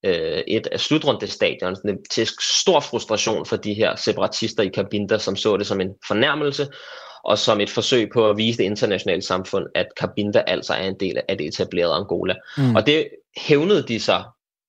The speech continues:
Speaker 1: over ved at gå til angreb på den togolesiske spillerbus, øh, med, altså, med, med, med tre dødsfald til følge.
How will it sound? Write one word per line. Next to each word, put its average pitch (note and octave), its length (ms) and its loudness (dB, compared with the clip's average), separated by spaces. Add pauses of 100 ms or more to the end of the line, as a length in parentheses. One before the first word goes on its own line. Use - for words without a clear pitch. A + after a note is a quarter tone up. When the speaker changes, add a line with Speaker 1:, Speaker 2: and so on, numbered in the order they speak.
(220)
Speaker 1:
over G#2 280 4
ved A#2 280 4 (200)
at G#2 200 4 (240)
gå A#2 100 4
til - 180 -2
angreb A2+ 380 2
på A2+ 80 -4
den G#2 100 -4
togolesiske G#2+ 600 -2
spillerbus, - 580 -2 (520)
øh, F#2 760 2
med, G2 80 0
altså, F2+ 360 0
med, F2+ 400 -6
med, F2+ 300 -4
med G2 300 -2 (180)
tre A2+ 180 2
dødsfald G#2 380 0
til F#2+ 160 -12
følge. G2 260 -4